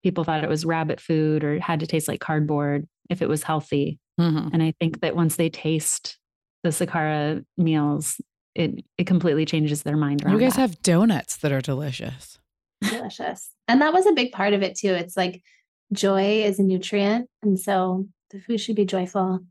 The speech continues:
Speaker 3: And that was a big thing for me <clears throat> creating it, is I was like, "I never feel like, wanna feel like I'm on a diet ever again."
Speaker 2: Mm-hmm.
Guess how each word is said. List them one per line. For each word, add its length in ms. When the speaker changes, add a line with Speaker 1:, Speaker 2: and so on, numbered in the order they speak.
Speaker 3:
And 120
that 100
was 120
a 60
big 240
thing 180
for 140
me 500
<clears throat> 640
creating 380
it, 100
is 160
I 60
was 100
like, 120
"I 60
never 300
feel 240
like, 200
wanna 120
feel 140
like 140
I'm 100
on 100
a 40
diet 420
ever 180
again." 420
Speaker 2:
Mm-hmm. 300